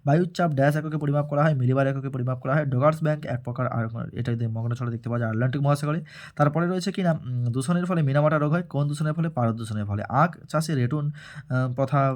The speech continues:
প্রয়োগ দেখা যায়। ভারতের শহর হতে গেলে ন্যূনতম জনসংখ্যা হতে হবে কত? পাঁচ হাজার জন। এরপরে কি না, একটি বা দুটি শব্দে উত্তর দাও। ধোঁয়াধার জলপ্রপাত কোন নদীতে অবস্থিত? নর্মদা নদীতে অবস্থিত। মৌক্তিক মেঘ বায়ুমণ্ডলের কোন স্তরে দেখতে পাওয়া যায়? এটি হয়ে যাবে কি না, স্ট্র্যাটোস্ফিয়ারে।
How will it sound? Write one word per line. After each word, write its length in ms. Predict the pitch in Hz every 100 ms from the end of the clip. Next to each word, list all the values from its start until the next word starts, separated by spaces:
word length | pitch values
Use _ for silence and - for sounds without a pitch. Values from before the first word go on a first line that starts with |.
| 127
প্রয়োগ 320 | 120 117 117
দেখা 300 | 123 110 -
যায়। 180 | 151 151 - - -
ভারতের 300 | 131 139 170
শহর 340 | 165 135 156
হতে 200 | 156 160
গেলে 180 | 156 160
ন্যূনতম 380 | 147 139 143 147
জনসংখ্যা 420 | 135 131 131 131
হতে 200 | 117 131
হবে 180 | 123 131 127
কত? 120 | 120
পাঁচ 360 | 156 - 107
হাজার 280 | 101 107 104
জন। 220 | 98 95 104 - 127 -
এরপরে 340 | 151 175 175
কি 180 | 185 202
না, 120 | 139
একটি 380 | 117 127 127 165
বা 100 | 165
দুটি 180 | 151 156
শব্দে 260 | 165 147
উত্তর 240 | 160 147 156
দাও। 180 | 160
ধোঁয়াধার 380 | 139 127 143 151
জলপ্রপাত 420 | 143 147 151 147
কোন 220 | - 139 143
নদীতে 240 | 147 143
অবস্থিত? 320 | 139 139 147
নর্মদা 360 | 147 123 127 135
নদীতে 320 | 135 135 131
অবস্থিত। 300 | 135 131 -
মৌক্তিক 420 | 127 151 156 165
মেঘ 180 | 156 147
বায়ুমণ্ডলের 580 | 135 135 139 131 139 131
কোন 180 | 135 135
স্তরে 240 | - 143
দেখতে 220 | 139 139
পাওয়া 200 | 139 139
যায়? 160 | 139 156 - - 160
এটি 160 | 127 131
হয়ে 120 | 127
যাবে 180 | 131 131
কি 120 | 156
না, 220 | 170 135
স্ট্র্যাটোস্ফিয়ারে। 720 | 123 123 127 131 147 147 165